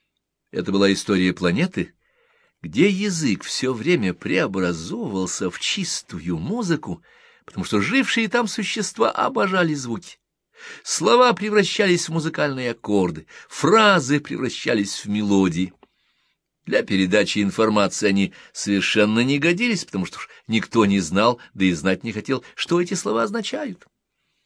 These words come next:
Поэтому правительство и торговые организации планеты были вынуждены для поддержания своей деятельности без конца изобретать новые, все более уродливые слова и словосочетания, чтобы их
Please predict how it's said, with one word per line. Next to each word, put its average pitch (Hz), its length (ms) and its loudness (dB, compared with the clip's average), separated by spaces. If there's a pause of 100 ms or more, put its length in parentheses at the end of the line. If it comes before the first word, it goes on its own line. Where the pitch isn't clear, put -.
(360)
Поэтому 98 440 4
правительство 92 800 0 (340)
и 95 120 0
торговые 107 560 4
организации 95 880 0
планеты 135 480 -4 (180)
были 117 320 2
вынуждены 117 680 2 (200)
для 98 140 0
поддержания 101 680 2
своей 92 340 0
деятельности 104 800 -2 (240)
без 220 320 4
конца 165 560 0
изобретать 151 580 -2
новые, 113 680 2 (180)
все - 200 0
более 110 300 6
уродливые 202 680 4
слова 190 460 0 (180)
и 147 140 -4
словосочетания, 104 1040 0
чтобы 95 220 -2
их - 120 -6